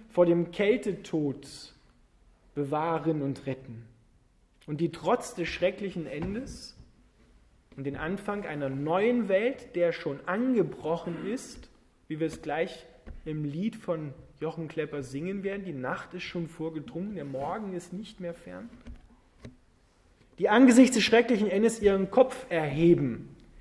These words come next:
weil sich eben nicht nur das Ende naht, sondern weil sich Jesus naht, weil Jesus wieder kommen wird und retten wird, wiederherstellen wird,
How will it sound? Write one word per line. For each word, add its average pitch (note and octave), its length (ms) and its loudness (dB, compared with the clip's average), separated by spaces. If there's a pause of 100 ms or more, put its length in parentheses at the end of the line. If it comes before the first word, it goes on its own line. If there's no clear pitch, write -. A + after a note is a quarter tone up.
(140)
weil F#3+ 200 8
sich G3 180 -2
eben G#3+ 220 6
nicht D4 360 6
nur G3 200 6
das E3+ 280 4
Ende G3 380 2
naht, F3 420 0
sondern F#3 480 0
weil E3 160 0
sich D#3 260 -4
Jesus A3 560 0
naht, C3+ 520 -8 (840)
weil D3+ 140 2
Jesus G#3+ 460 4
wieder G3 220 6
kommen G3+ 520 2
wird - 420 -10 (1800)
und C3+ 240 -4
retten G3 360 0
wird, A2+ 220 -10 (720)
wiederherstellen E3 1000 4
wird, - 420 -16